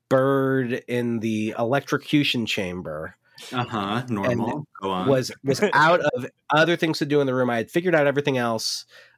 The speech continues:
Speaker 1: uh, and I couldn't figure out how to unlock the last lock on the poor screaming bird. So I just kept on shocking this bird over and over again, trying to see if something different would happen, leaving it, like, shocked for a long time to see if, like,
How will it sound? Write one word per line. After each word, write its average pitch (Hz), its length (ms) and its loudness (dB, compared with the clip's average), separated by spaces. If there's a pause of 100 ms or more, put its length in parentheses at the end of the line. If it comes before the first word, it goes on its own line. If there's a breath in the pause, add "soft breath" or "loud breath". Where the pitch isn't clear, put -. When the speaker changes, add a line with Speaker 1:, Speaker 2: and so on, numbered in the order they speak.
Speaker 1:
uh, 113 260 0
and 120 180 -2
I 117 100 0
couldn't 185 300 0
figure 156 260 0
out 143 120 2
how 143 120 2
to 127 180 -2
unlock 135 500 0
the 123 120 -2
last 123 420 0
lock 113 340 -2
on 104 160 -4
the 95 60 -10
poor 117 400 -2
screaming 107 540 -6
bird. 82 360 -12 (440 loud breath)
So 123 260 0
I 113 100 -2 (100)
just 120 160 -6
kept - 240 0
on 135 140 2
shocking 147 520 0
this 135 140 -2
bird 113 400 0
over 139 440 2
and 120 80 0
over 127 280 0
again, 120 300 -2
trying 131 240 0
to 131 100 2
see 139 240 0
if 127 60 -2
something 131 280 -2
different 123 280 -2
would 117 100 -2
happen, 117 440 -2 (360 loud breath)
leaving 139 380 2
it, 127 200 -2
like, 113 380 -6
shocked - 560 0
for 113 180 -4
a 107 80 0
long 127 400 2
time 123 380 0
to 120 100 -6
see 120 320 -2
if, 113 160 -4
like, 104 340 -4